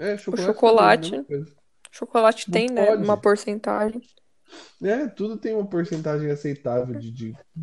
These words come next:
Speaker 1: partes de bicho que pode vir no
Speaker 2: Sim,
Speaker 1: seu
Speaker 2: molho
Speaker 1: alimento.
Speaker 2: de tomate, não sei, tem quanto por cento de rato. Então, quando
Speaker 1: Nossa.
Speaker 2: todo ano tem aquela,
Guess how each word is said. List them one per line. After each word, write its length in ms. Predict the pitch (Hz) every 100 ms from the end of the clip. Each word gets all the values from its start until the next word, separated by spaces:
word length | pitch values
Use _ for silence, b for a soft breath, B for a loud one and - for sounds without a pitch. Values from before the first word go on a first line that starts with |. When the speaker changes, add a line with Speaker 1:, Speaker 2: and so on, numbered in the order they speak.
| 110
Speaker 1:
partes 420 | - 123 131 131 123
de 80 | 123
bicho 400 | 117 113 117 -
que 60 |
pode 260 | 139 110 107
vir 180 | 107 110
no 100 | -
Speaker 2:
Sim, 40 |
Speaker 1:
seu 120 | 269 277
Speaker 2:
molho 40 |
Speaker 1:
alimento. 280 | 220 220 233
Speaker 2:
de 80 | 214
tomate, 580 | 233 233 214 196 - 226
não 120 | 214
sei, 180 | 220 208
tem 240 | 240 240
quanto 320 | - 214 220 -
por 140 | 226
cento 220 | 226 214
de 60 | 220
rato. 500 | 220 202 226 - - B B B _
Então, 200 | - 220
quando 220 | 285 269 247
Speaker 1:
Nossa. 280 | - -
Speaker 2:
todo 340 | - 247 233 233
ano 360 | 214 240 240
tem 260 | 220 - 214
aquela, 760 | 208 - 214 202 190 180 190